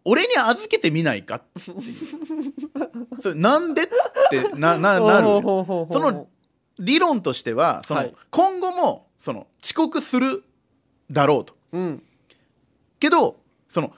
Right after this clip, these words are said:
Speaker 1: 遅刻したら、俺は、その、哲はね、哲は野田に一万円を預けてもらってたのを返すって。
Speaker 2: はい。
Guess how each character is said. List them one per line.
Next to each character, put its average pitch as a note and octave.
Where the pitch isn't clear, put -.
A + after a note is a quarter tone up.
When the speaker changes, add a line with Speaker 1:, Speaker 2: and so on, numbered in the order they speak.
Speaker 1:
遅 -
刻 F4
し -
た E4
ら、 D3+
俺 B3
は、 C4
そ D#3+
の、 C#3
哲 A#3
は E2
ね、 C#3+
哲 C4
は B3
野 D#3+
田 G3
に F#3+
一 D3+
万 G#3
円 G#3
を G#3+
預 F3+
け G#3
て D3
も B2+
ら C#3
っ C#3
て -
た C#3+
の G2+
を F2+
返 F3+
す -
っ -
て。 -
Speaker 2:
は E3+
い。 -